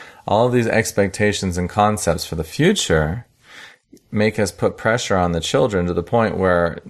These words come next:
children are having all sorts of emotional difficulties that were completely unheard of,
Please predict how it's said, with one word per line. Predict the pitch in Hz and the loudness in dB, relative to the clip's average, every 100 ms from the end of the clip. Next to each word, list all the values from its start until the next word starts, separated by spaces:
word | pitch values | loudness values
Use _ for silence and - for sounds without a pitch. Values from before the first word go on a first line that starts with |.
| 92 - | -12 -6
children | - 127 107 90 85 | -2 0 0 0 0
are | - 87 82 82 80 - - | 0 2 4 4 0 -4 -12
having | 98 98 92 | -4 -2 0
all | 90 113 | 0 0
sorts | - 104 - | 0 0 0
of | 87 | -2
emotional | 85 95 117 - 85 | 2 2 0 0 -2
difficulties | 80 80 78 76 76 80 92 | -2 -4 -6 -4 -2 -2 -4
that | 101 | -2
were | 104 | -2
completely | - 113 127 139 110 | -2 -6 -2 0 0
unheard | 98 95 101 120 | 0 0 2 2
of, | 92 82 - | 2 0 -6